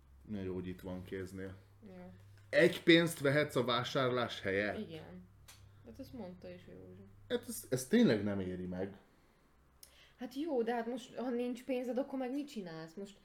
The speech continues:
Speaker 2: így is úgy is ki kell hagynod egy kört, mert nem volt lent olyan kártya, amit meg tudtam volna venni.
Speaker 1: Hmm.
Speaker 2: Az,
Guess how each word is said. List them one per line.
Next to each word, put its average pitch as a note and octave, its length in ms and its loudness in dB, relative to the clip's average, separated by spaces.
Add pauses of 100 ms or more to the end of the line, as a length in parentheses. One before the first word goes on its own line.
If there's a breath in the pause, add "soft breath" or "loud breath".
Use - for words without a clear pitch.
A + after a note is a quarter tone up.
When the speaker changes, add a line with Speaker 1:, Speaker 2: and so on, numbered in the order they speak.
(240 loud breath)
Speaker 2:
így D4+ 140 -2
is C#4 140 0
úgy B3+ 80 -4
is A3+ 120 -6
ki A3 120 -12
kell G#3+ 160 -4
hagynod G#3 300 -4
egy G#3 180 -8
kört, G#3 300 -6
mert G#3 280 -8
nem B3 220 -4
volt G3+ 200 -4
lent G3+ 200 -6
olyan F#3+ 240 -6
kártya, G3 280 -10
amit G3+ 140 -10
meg F#3+ 180 -10
tudtam G#3+ 340 -10
volna G#3 240 -6
venni. D#3+ 400 -12 (1900 soft breath)
Speaker 1:
Hmm. D#3 360 -2 (3000 loud breath)
Speaker 2:
Az, A3 120 -8